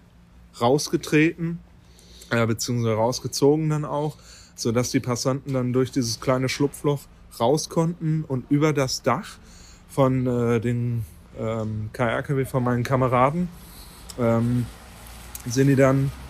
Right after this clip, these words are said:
wir haben eine relativ kleine Lücke geschlossen mit, äh, dem Heck unseres K R-K Ws zu dem Heck des anderen K R-K Ws. Und, äh, haben die Leute dann, ja, auf der Kante absitzen lassen, haben die dann runtergeholt,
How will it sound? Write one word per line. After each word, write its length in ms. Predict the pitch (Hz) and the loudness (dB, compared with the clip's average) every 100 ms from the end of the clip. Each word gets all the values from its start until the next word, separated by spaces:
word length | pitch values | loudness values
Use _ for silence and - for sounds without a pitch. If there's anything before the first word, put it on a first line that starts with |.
| 120 | 0
wir 80 | |
haben 280 | 120 127 123 - | 2 2 -2 -4
eine 200 | 127 120 | -2 0
relativ 460 | 110 123 135 143 135 | 2 4 4 4 -2
kleine 300 | - 123 139 | 0 2 4
Lücke 300 | 135 139 156 | 4 4 2
geschlossen 600 | 160 - 160 160 165 165 156 - - | 0 -2 -2 0 -2 -4 -6 -14 -4
mit, 300 | 139 131 - | 2 2 2
äh, 180 | 131 131 | 2 4
dem 160 | 123 123 | 4 2
Heck 200 | 139 151 - - | 0 -2 -14 -10
unseres 400 | 151 156 160 165 | -2 0 0 -2
K 80 | 165 | -2
R-K 320 | 160 156 160 | -2 -2 -4
Ws 280 | 147 151 - | -2 -2 0
zu 120 | 160 | 4
dem 160 | 147 143 | 4 4
Heck 240 | 139 147 | 0 -2
des 160 | 143 135 | -2 -2
anderen 300 | 139 175 175 | -4 -4 -4
K 100 | 165 | -4
R-K 400 | 151 165 170 160 | -4 -4 -2 -2
Ws. 300 | 160 156 - - - - - - - - | 0 -2 -4 -12 -18 -18 -18 -20 -20 -6
Und, 360 | 135 131 127 120 | 0 0 0 -2
äh, 240 | 123 117 117 - | -2 -2 -6 0
haben 200 | 127 135 | 2 4
die 60 | |
Leute 360 | 127 131 135 135 | 6 6 4 2
dann, 320 | 135 131 131 113 | -2 -2 -4 -6
ja, 320 | 123 120 127 | 0 4 4
auf 220 | 120 117 - | 2 -2 0
der 100 | 123 | 0
Kante 380 | 139 143 151 | 2 -2 -2
absitzen 540 | 147 - 170 156 - 160 | -6 -2 -2 -2 -4 -2
lassen, 440 | 160 156 165 156 139 | -2 -2 -2 -4 -4
haben 160 | 139 135 | 0 2
die 80 | |
dann 200 | 127 131 | 2 0
runtergeholt, 960 | 120 143 160 170 160 147 156 160 160 | 0 0 0 0 0 0 2 2 -2